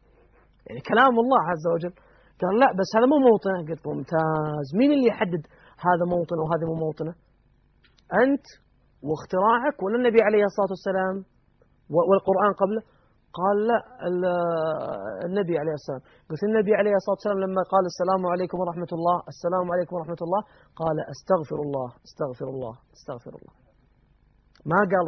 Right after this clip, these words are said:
الصلاة على النبي عليه الصلاة والسلام. فالشاهد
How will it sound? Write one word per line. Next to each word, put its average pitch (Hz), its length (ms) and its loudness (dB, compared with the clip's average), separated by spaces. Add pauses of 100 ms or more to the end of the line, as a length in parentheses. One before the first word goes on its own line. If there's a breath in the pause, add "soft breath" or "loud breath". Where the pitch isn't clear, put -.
الصلاة 160 320 -6
على 127 100 -12
النبي 117 200 -12
عليه 139 160 -16
الصلاة - 180 -20
والسلام. - 240 -20 (1600 soft breath)
فالشاهد 240 600 2